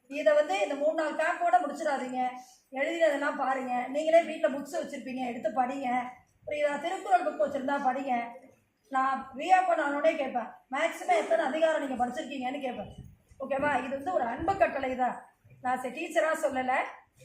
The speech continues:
சார் சொன்ன மாதிரி உங்க பாட்டியாவே என்னை நினைச்சுக்கோ, ஒண்ணும் பிரச்சனை இல்லை, புரியுதா? நான் கிளாஸ்ல உங்களுக்கு அம்மான்னு சொல்லியிருப்பேன், இந்த முகாமை பொறுத்த வரைக்கும் நான் பாட்டி ஆயிட்டேன், ஓகேவா? அதனால ஒண்ணும் பிரச்சனை இல்லை, நான்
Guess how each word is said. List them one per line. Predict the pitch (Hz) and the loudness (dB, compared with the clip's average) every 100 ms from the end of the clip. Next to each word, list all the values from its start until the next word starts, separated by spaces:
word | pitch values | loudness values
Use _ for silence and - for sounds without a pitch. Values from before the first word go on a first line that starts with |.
| - - | -18 -4
சார் | 285 311 | 0 2
சொன்ன | 311 277 | 0 0
மாதிரி | 277 349 | 2 2
உங்க | 339 302 | 4 2
பாட்டியாவே | 285 294 330 285 302 294 | 2 0 2 2 4 2
என்னை | 240 | 2
நினைச்சுக்கோ, | 233 254 269 233 | 0 -2 -4 -4
ஒண்ணும் | 220 269 311 | -2 0 -2
பிரச்சனை | 254 302 277 | -2 -2 -4
இல்லை, | 220 - - - - _ - | -4 -10 -20 -20 -20 _ -18
புரியுதா? | - 294 277 277 | -10 -6 -2 0
நான் | 269 294 | 0 -2
கிளாஸ்ல | 330 480 320 330 311 | -2 -4 -2 2 2
உங்களுக்கு | 285 302 269 | 2 0 0
அம்மான்னு | 262 311 302 | 2 2 2
சொல்லியிருப்பேன், | - 262 214 214 175 - - | 0 -2 -2 -4 -6 -10 -12
இந்த | - 320 339 | -10 -2 2
முகாமை | 311 285 719 370 | 2 6 8 8
பொறுத்த | - - 302 | 8 6 6
வரைக்கும் | 277 - 587 | 4 2 -2
நான் | 285 | 0
பாட்டி | 254 247 269 | -2 0 -2
ஆயிட்டேன், | 240 196 190 - _ - | -2 -4 -10 -12 _ -2
ஓகேவா? | 294 - 285 294 | 0 4 4 4
அதனால | 240 320 339 | 4 2 4
ஒண்ணும் | 339 311 | 4 4
பிரச்சனை | 311 254 285 240 | 2 0 -2 -2
இல்லை, | 220 | -2
நான் | 240 294 392 | 2 4 4